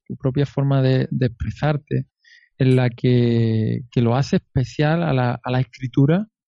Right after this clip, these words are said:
de un blog. Aunque uno tenga, cada uno tengamos nuestro carácter también a la hora de escribir y expresemos de un modo distinto, pues, pero la voz creo que nos hace único y el, el que te escuchen con unos auriculares,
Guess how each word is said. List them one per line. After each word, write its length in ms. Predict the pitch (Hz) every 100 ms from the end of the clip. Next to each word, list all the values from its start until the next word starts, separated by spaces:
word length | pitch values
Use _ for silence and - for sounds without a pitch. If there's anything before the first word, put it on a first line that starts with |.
| _ _
de 160 | 143 135
un 120 | 139
blog. 260 | 123 123 123
Aunque 220 | 120 123
uno 160 | 135 165
tenga, 400 | 175 170 165 160
cada 240 | - 143
uno 160 | 156 165
tengamos 420 | 156 131 143 160
nuestro 520 | 147 131 - 127 127 -
carácter 480 | 113 135 160 - 139
también 280 | 139 135
a 40 | 143
la 60 |
hora 120 | 135 131
de 80 |
escribir 440 | 123 - 131 208 190
y 60 | 135
expresemos 480 | - - - 139
de 60 | 139
un 100 | 139
modo 220 | 143 147
distinto, 680 | 147 - 165 180 175 214 240 _ - - _ _
pues, 600 | - 135 123 120 117 113 -
pero 380 | 135 131 131 - _ -
la 240 | 131 123
voz 320 | 127 160 208 196
creo 220 | 147 156
que 100 | 170
nos 120 | 151
hace 400 | 139 147 165 160 -
único 560 | 156 170 170 175 208 _ _ _ -
y 120 | 135
el, 260 | 131 131 -
el 240 | 135 127 -
que 120 | 131
te 100 | 127
escuchen 640 | - - 190 - 156 160
con 180 | 151 139
unos 260 | 139 147 139
auriculares, 720 | 139 135 139 139 143 170